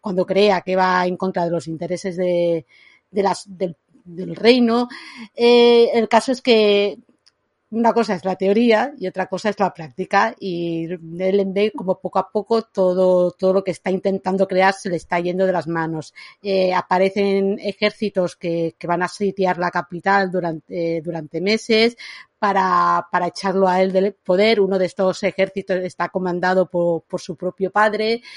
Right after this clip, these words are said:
eh, de-, tiene tensiones políticas dentro de la ciudad. Él es consciente que de, de que se viene encima una hambruna de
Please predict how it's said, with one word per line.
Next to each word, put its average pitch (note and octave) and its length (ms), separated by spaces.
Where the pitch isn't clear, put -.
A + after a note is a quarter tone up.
eh, G#3 400
de-, G3+ 140
tiene G#3 260
tensiones G3 460
políticas G3 520
dentro F#3+ 240
de F#3+ 120
la F3+ 100
ciudad. G#3 400
Él G3+ 220
es G3 240
consciente G3+ 400
que G3+ 100
de, G3 240
de F#3+ 180
que F#3+ 100
se F#3 180
viene G3 180
encima F#3+ 360
una G3+ 260
hambruna F#3+ 500
de F#3+ 160